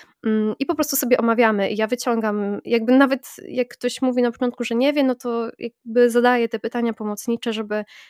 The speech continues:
żeby dojść do tego sedna. Czasami jest odwrotna sytuacja, że ktoś ma bardzo sprecyzowane, e, i na przykład ma już, e, swój konkretny, mm, styl, w którym, w którym tworzy treści, więc też chcemy to dostosować. I tak jak wspomniałaś na przykład o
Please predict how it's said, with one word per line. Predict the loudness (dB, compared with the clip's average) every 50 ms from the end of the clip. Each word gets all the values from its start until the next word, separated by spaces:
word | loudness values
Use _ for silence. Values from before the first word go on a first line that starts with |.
| -14 -12
żeby | -8 -6 -4 -2
dojść | -2 -2 -2
do | -2
tego | -4 -4 -4 -6 -6
sedna. | -4 -4 -4 -2 0 0 0 2 0 0 -2 -6 -8 -10 -10
Czasami | -8 -4 -2 -2 -2
jest | -2 -2
odwrotna | -2 -2 -2 -2 -4 -4
sytuacja, | -6 -4 -6 -6 -4 -4 -6
że | -10 -10
ktoś | -12 -10 -8
ma | -6 -2
bardzo | -2 -2 -2 -4 -10
sprecyzowane, | -8 -10 -10 -10 -8 -8 -6 -4 -4 -4 -4 -2 -4 -6 -6 -10 -20 -20 -20 -20 -14 _ -4
e, | -2 -2 -2 -2
i | -2 -2 -4
na | -4
przykład | -4 -4 -4 -4 -2 -2
ma | -2 0 0 0
już, | 0 -2 -4 -6 -8 -6 -4
e, | -4 -4 -4
swój | -4 -4 -2 -2 -2 -2
konkretny, | -4 -8 -8 -6 -6 -6 -6 -6 -6 -4
mm, | -4 -4 -4 -6 -6 -10 -10 -12 -12 -12 -12 -12 -10
styl, | -6 2 4 4 4 4 2 -2
w | -6
którym, | -14 -8 -8 -6 -4 -4 -4 -4 -4 -6 -6 -8 -12
w | -14 -10
którym | -8 -8 -6 -8 -8
tworzy | -8 -6 -6 -6 -6 -6
treści, | -4 -4 -4 -4 -4 -8 -8 -8 -8 -10 -20 -20 -18 -10 -6
więc | -4 -4 -4 -4 -6 -4
też | -2 -2 -2 -2 -4 -8
chcemy | -10 -8 -6 -6 -4 -4 -4 -4
to | -6 -6
dostosować. | -6 -6 -8 -10 -10 -6 -6 -4 -2 -4 -4 -4
I | -8
tak | -8 -8 -10
jak | -10 -14
wspomniałaś | -10 -8 -6 -6 -6 -6 -8 -10
na | -12
przykład | -14 -10 -12 -10 -6
o | -4 -4 -4